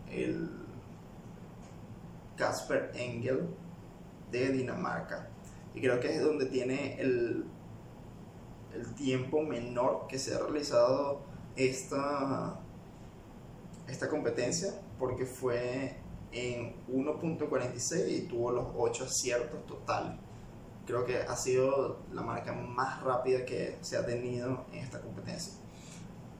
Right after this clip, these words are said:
Porque le digo lo de la marca más rápida, les voy a comentar un poco cómo, cómo se realiza esta competencia.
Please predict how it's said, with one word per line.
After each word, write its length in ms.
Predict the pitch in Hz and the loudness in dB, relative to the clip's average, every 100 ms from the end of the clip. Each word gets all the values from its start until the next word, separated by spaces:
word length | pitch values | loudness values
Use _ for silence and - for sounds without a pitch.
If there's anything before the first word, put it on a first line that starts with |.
| - - - - - | -14 -14 -14 -10 2
Porque 220 | 135 135 | 4 6
le 80 | 135 | 8
digo 100 | 165 | 10
lo 80 | |
de 60 | 156 | 8
la 80 | - | 6
marca 200 | - 147 | 4 2
más 140 | 165 | 4
rápida, 240 | 165 170 160 | 4 6 6
les 120 | 135 | 4
voy 100 | 139 | 2
a 40 | |
comentar 300 | 135 131 113 | 0 -2 0
un 120 | 117 | -2
poco 380 | - 131 135 135 | -2 -2 0 -2
cómo, 720 | - 135 131 135 139 147 - - | -2 0 2 2 2 2 -2 -2
cómo 180 | 131 127 | 0 0
se 140 | 151 | 2
realiza 260 | 127 98 - | 2 0 -2
esta 180 | 147 | -2
competencia. 520 | 143 131 120 123 - | -2 0 0 0 0